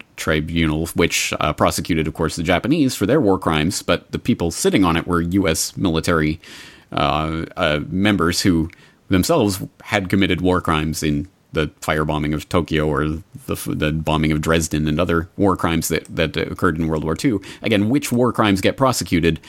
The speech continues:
and which ones get overlooked or airbrushed in the history books is just a matter of who, who ends up winning the war.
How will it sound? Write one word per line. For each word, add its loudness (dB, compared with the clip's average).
and 4
which 2
ones 2
get 0
overlooked 0
or -2
airbrushed 0
in 0
the 2
history 2
books -2
is 0
just -2
a 0
matter 0
of -4
who, 2
who 2
ends 4
up 0
winning 2
the 0
war. -4